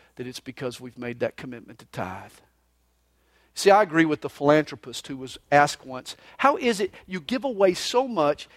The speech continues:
and yet you have so much left?" And he replied, "I shovel out and God shovels in,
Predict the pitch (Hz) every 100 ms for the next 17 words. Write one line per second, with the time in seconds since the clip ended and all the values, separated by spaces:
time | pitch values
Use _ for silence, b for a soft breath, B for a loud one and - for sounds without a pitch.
0 | b 185 202 190 180 269 269 - 214 196
1 | 190 - 233 254 87 - - _ _ _
2 | _ _ _ _ - 143 175 156 - 143
3 | 110 80 - _ _ _ _ b b b
4 | 139 151 185 - 202 196 214 240 294 320
5 | - _ _ _ 127 120 123 143 202 -
6 | 226 240 254 196 147